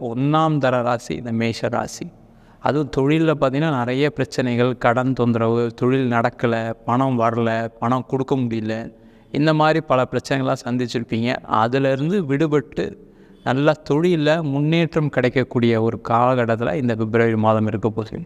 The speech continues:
ஏன்னா உங்க ராசியாதிபதி செவ்வாய் பத்தாம் இடத்துல உச்ச பலம் பெற்றிருக்கும் போது தொழில்ல அதிக கவனம் செலுத்தக்கூடிய நேரமா இருக்கும். நீங்க எப்பவுமே தொழில்ல தான் கவனம் செலுத்தியிருப்பீங்க. ஆனா கடந்த காலகட்டத்துல உங்க ராசியிலே ராகு பகவான் போகும்போது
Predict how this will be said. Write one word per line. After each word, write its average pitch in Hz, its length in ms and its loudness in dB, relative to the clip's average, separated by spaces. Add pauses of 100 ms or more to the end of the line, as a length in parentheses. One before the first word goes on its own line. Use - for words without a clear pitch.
(440)
ஏன்னா 131 160 2
உங்க 117 160 0
ராசியாதிபதி 131 880 0
செவ்வாய் 143 640 0
பத்தாம் 151 540 2
இடத்துல 131 260 0 (100)
உச்ச 139 440 -2
பலம் 135 340 0
பெற்றிருக்கும் 123 540 -2
போது 135 180 0 (140)
தொழில்ல 165 640 2
அதிக 156 480 0
கவனம் 135 440 0
செலுத்தக்கூடிய 117 500 -2
நேரமா 113 400 0
இருக்கும். - 340 -8 (440)
நீங்க 113 240 2
எப்பவுமே 123 320 2
தொழில்ல 135 320 0
தான் 139 140 0
கவனம் 123 300 0
செலுத்தியிருப்பீங்க. 127 800 -2
ஆனா 123 260 0
கடந்த 135 420 0
காலகட்டத்துல 139 540 2
உங்க 143 120 -2
ராசியிலே 127 520 0
ராகு 123 280 2
பகவான் 120 380 0
போகும்போது 127 440 -2